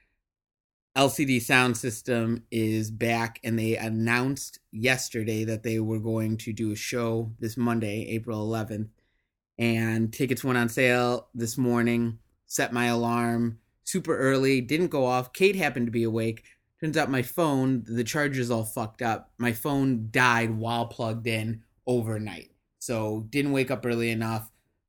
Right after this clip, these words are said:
Uh, still was, like, logged in, tried to get the tickets. Didn't work at all. So I was like, last ditch effort, drove to a record store where they were selling physical tickets,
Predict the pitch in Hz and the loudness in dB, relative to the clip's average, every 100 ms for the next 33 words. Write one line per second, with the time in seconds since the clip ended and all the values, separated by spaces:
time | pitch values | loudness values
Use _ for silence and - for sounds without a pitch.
0 | _ 113 110 110 107 - - - - 196 | _ 0 0 0 -4 -4 -2 0 4 6
1 | 190 185 143 147 147 135 123 143 143 143 | 6 4 2 -2 -4 -2 -2 0 0 0
2 | 135 135 135 131 147 135 120 139 123 - | 0 0 0 0 0 0 -2 -4 -6 -6
3 | 143 143 139 - _ _ _ 160 170 170 | -4 -4 -6 -10 _ _ _ 0 2 2
4 | 165 170 147 135 113 110 - 117 113 117 | 0 2 2 2 2 0 -2 0 0 -2
5 | 117 104 123 131 139 - 175 - 127 127 | -4 -4 -2 -2 -2 -4 -6 -4 -4 -2
6 | 123 113 117 123 120 143 117 113 131 131 | -2 -4 -2 -2 -2 -4 -2 -2 -2 -4
7 | 117 123 117 113 113 117 113 113 127 117 | -6 -4 -2 -2 0 0 -2 -2 -2 -2
8 | 113 131 139 151 131 135 120 123 - | -4 -6 -6 -6 -8 -6 -6 -6 -8